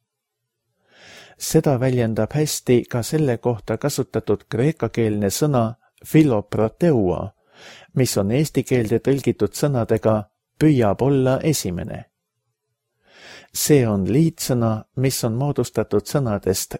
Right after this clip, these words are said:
philia ja proteuon. Philia tähendab armastust või sõprust, proteuon aga tähendab esimest.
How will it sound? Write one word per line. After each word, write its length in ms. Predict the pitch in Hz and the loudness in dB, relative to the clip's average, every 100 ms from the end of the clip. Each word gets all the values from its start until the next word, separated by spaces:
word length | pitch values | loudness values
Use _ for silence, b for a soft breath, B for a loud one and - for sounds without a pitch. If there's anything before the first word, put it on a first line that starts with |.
| - | -6
philia 720 | - 165 165 123 113 117 117 - | 2 2 4 2 2 0 -4 -4
ja 320 | 117 120 113 - - | 0 2 0 -6 -4
proteuon. 920 | 135 - 156 117 87 76 90 82 - _ _ _ _ _ _ _ B B B B B - | -4 -2 0 2 0 -2 -8 -12 -16 _ _ _ _ _ _ _ B B B B B -10
Philia 600 | - 143 160 139 117 110 | 2 4 6 4 4 2
tähendab 560 | - 131 113 104 107 - | 0 -2 0 0 -2 -2
armastust 840 | 139 165 156 110 - 107 - - - | -2 0 0 -2 -2 -2 -2 -8 -4
või 220 | 117 113 | -2 0
sõprust, 760 | - - - 95 87 - - - _ _ _ | -2 -6 -2 -2 -2 -6 -14 -20 _ _ _
proteuon 800 | 113 95 - 123 160 147 123 120 | 0 0 0 0 2 2 0 -2
aga 240 | 123 117 110 | -4 -2 -2
tähendab 420 | 127 131 127 143 | -2 -2 -2 0
esimest. 640 | 135 95 82 82 - - | 0 -2 -6 -10 -12 -16